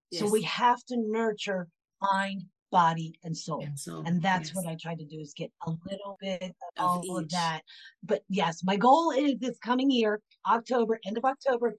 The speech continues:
Speaker 1: twenty twenty-three, that I come to Nashville, <laughs> okay?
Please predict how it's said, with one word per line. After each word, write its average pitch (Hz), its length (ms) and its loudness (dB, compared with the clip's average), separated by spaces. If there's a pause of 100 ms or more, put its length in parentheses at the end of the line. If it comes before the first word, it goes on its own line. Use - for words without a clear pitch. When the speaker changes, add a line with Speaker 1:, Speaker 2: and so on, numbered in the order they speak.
Speaker 1:
twenty 254 240 -4
twenty-three, 240 600 0 (260)
that 196 240 0 (160)
I 277 400 6
come 415 220 6
to 320 80 2
Nashville, 240 840 2
<laughs> 277 220 -4
okay? 240 460 0